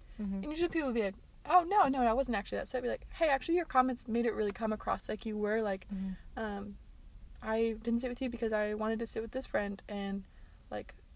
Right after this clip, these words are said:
Speaker 2: I didn't realize that you were, like, hurt by that."
Speaker 1: Mm-hmm.
Speaker 2: You know what I'm saying? Like, actually
Speaker 1: Uh-huh.
Speaker 2: addressing it.
Speaker 1: Or is
Speaker 2: And
Speaker 1: there
Speaker 2: it kind
Speaker 1: something
Speaker 2: of
Speaker 1: else that you're mad at me about? Is,
Speaker 2: Yeah.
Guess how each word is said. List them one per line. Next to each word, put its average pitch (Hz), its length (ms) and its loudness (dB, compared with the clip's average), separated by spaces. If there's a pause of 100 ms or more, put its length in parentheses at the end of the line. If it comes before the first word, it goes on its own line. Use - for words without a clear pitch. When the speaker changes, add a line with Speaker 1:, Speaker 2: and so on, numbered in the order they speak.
(640)
Speaker 2:
I 233 120 2
didn't 233 140 2
realize 208 280 2
that 214 100 -6
you 214 100 -4
were, 196 80 -4
like, - 180 -6
hurt 381 200 2
by 220 120 10
that." 185 120 6
Speaker 1:
Mm-hmm. 233 80 2
Speaker 2:
You 294 60 2
know 311 60 6
what 311 60 8
I'm 285 60 4
saying? 262 260 4
Like, 220 220 2
actually 202 340 2
Speaker 1:
Uh-huh. 254 80 4
Speaker 2:
addressing 208 480 -2
it. 330 160 0 (320)
Speaker 1:
Or 208 120 0
is 208 60 2
Speaker 2:
And 285 80 6
Speaker 1:
there 277 40 4
Speaker 2:
it - 60 0
kind 285 140 8
Speaker 1:
something 330 240 8
Speaker 2:
of - 40 6
Speaker 1:
else 294 280 8
that - 140 2
you're 185 200 2
mad 226 340 6
at 165 80 0
me 175 140 -4
about? 135 380 4
Is, 247 60 2
Speaker 2:
Yeah. 254 280 8